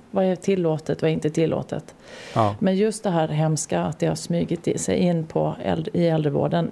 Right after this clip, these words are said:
Speaker 1: det är ju så plågsamt så att det orkar man ju heller inte riktigt, liksom.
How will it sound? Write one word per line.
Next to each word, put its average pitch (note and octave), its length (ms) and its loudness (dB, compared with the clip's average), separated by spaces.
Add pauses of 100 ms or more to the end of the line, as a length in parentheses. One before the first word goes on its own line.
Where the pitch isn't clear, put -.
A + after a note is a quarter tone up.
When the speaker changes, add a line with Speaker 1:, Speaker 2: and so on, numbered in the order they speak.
(120)
Speaker 1:
det E3+ 100 0
är F#3 120 4
ju E3+ 140 0
så - 140 -10
plågsamt D3+ 600 -2
så - 60 -6
att - 80 -18
det - 180 0
orkar F#3+ 280 -4
man F#3 120 0
ju D3 60 -2
heller F#3 400 -2
inte B3+ 200 0
riktigt, D3+ 440 -2
liksom. - 320 -10